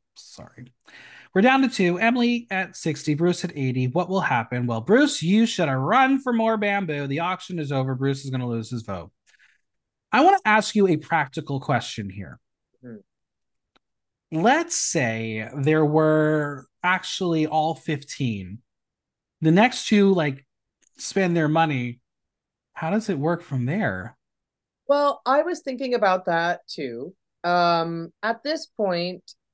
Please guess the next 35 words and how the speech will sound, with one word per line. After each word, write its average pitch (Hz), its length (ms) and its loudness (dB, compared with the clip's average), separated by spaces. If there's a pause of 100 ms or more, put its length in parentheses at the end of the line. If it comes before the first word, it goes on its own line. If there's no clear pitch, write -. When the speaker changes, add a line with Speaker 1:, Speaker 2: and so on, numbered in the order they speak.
(240)
Speaker 2:
at 202 180 -2
this 254 220 0
point, 170 400 -6
I 165 120 -2
think 180 360 -8
you 175 400 -6
just 165 320 -4
start, 156 640 0 (580)
like, 170 200 -6
at 165 100 -8
this 196 140 -8
point, 202 200 -6
you 151 80 -10
just 170 160 -6
start - 220 -6
bidding 156 240 -6
small. 127 720 -8 (400)
Like, 147 320 -4 (520)
you 160 80 -2
Speaker 1:
Mm-hmm. 170 220 0
Speaker 2:
know 175 80 -2
what 160 60 -2
I 156 140 -4
mean? 160 380 -18 (100)
At 175 140 -4
that 247 260 -2
point, 196 380 -8 (100)
who 247 140 -6
was 247 240 -2
left? 160 420 -4
It 151 140 -8
was 143 640 -4 (520)
Speaker 1:
Bruce 151 240 -2
and 175 80 -2
Emily. 113 420 -2